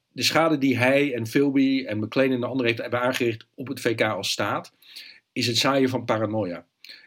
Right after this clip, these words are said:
En dat zie je nu met Trump ook. Ehm, dat er in het, in de V S, la-, laatste jaren, eh, is er nu vaak het idee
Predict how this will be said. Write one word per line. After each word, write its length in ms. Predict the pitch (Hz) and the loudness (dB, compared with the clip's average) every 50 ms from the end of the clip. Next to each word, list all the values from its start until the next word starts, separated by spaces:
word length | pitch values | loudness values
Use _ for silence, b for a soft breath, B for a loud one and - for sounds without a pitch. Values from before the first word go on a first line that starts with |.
| B _ | B _
En 160 | - 143 127 | -2 0 0
dat 160 | 123 135 123 - | 0 0 0 0
zie 160 | - 165 160 | 0 2 2
je 80 | 160 | 2
nu 120 | 143 143 135 | 2 2 0
met 200 | 127 120 120 123 | 0 -2 -2 -2
Trump 280 | - 170 160 151 131 | 0 0 0 0 -2
ook. 340 | - 104 98 107 120 - _ _ B B B B B B B B B B _ _ | -2 -4 -4 -4 -6 -10 _ _ B B B B B B B B B B _ _
Ehm, 380 | 107 113 113 113 110 113 117 120 | -4 -2 0 0 -2 -2 -4 -6
dat 340 | 120 117 110 139 131 131 131 | -8 -2 0 0 2 2 0
er 120 | 131 127 | -2 -2
in 140 | 135 127 123 | -2 -2 -2
het, 180 | 120 117 - - | -2 -4 -8 -8
in 140 | - 123 113 | -6 -4 -4
de 60 | 110 | -2
V 340 | 110 123 113 135 143 165 156 | -2 0 0 2 2 0 0
S, 260 | - - - - - | -2 -4 -6 -8 -10
la-, 380 | - 123 127 127 127 127 143 143 | -8 -4 0 0 2 2 2 2
laatste 320 | 131 131 131 127 - - | 2 2 2 2 0 -2
jaren, 600 | 127 123 120 120 120 120 123 117 117 113 113 101 | -2 0 0 -2 -2 -2 -2 -2 -2 -4 -4 -6
eh, 60 | - - | -6 -6
is 160 | 117 113 - | -6 -4 -2
er 80 | 120 | -2
nu 200 | 113 117 120 117 | 0 0 -2 -2
vaak 280 | 113 117 120 117 113 113 | -2 0 0 0 0 -2
het 120 | - - | -6 -8
idee 500 | 107 98 101 113 120 135 139 143 165 - | -6 -2 0 2 2 2 2 0 -4 -6